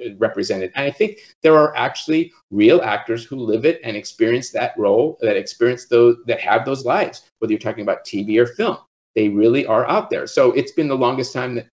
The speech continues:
they haven't been represented. We've always been looking for work. We've always had doors shut in our faces. And I think what I'm trying to do is to try to break down those barriers. And I can't do it alone. There are so many people out there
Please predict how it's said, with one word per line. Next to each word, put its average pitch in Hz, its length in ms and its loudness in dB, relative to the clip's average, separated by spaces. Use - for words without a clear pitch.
they 104 80 -2
haven't 120 360 -8
been 135 180 -6
represented. 139 580 -4
We've 113 160 2
always 120 320 4
been 117 220 2
looking 120 240 -2
for 135 120 -8
work. 127 420 -2
We've 101 140 -8
always 113 240 4
had 120 180 0
doors 120 220 4
shut 123 180 -4
in 120 80 -8
our 117 80 -2
faces. - 640 -4
And 127 480 -2
I 139 60 -2
think 220 280 -4
what 156 120 0
I'm 135 100 -6
trying 165 220 0
to 156 40 0
do 131 220 -4
is 120 100 -4
to - 80 -20
try 131 140 0
to 117 60 4
break 135 280 0
down 117 180 0
those 101 140 -8
barriers. 90 580 -6
And 120 120 0
I - 80 0
can't 233 280 -4
do 117 160 0
it 92 60 -2
alone. 98 480 -6
There 139 100 2
are 127 100 2
so 170 360 4
many 147 220 0
people 123 300 -6
out 95 220 -4
there 82 320 -6